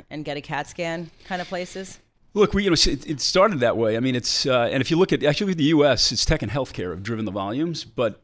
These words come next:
Speaker 2: you know, Celgene was obviously a big part of that. We were fortunate enough to be in that. Um, I, I, he-, I agree with you. It's sort of, it, it, it, we were expecting more. We haven't quite seen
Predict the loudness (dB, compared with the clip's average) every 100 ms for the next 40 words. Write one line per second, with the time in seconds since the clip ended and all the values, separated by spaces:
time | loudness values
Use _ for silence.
0 | -10 -6 -2 0 0 2 0 0 -2 -4
1 | -4 -6 -8 -6 -4 -2 -2 -4 -4 -6
2 | -4 -6 -6 -6 -2 0 0 -2 -4 -8
3 | -8 -4 -4 -4 -8 _ -6 -4 -2 0
4 | 0 0 0 0 -2 -4 -6 -8 -8 -6
5 | -6 -8 _ -10 -8 -8 -10 -8 -10 -10
6 | -8 -8 -6 -6 -4 -4 -4 -4 -4 -2
7 | -2 -2 -4 -4 -4 -4 -4 -6 -6 -6
8 | -6 -8 -6 -4 -4 -6 -10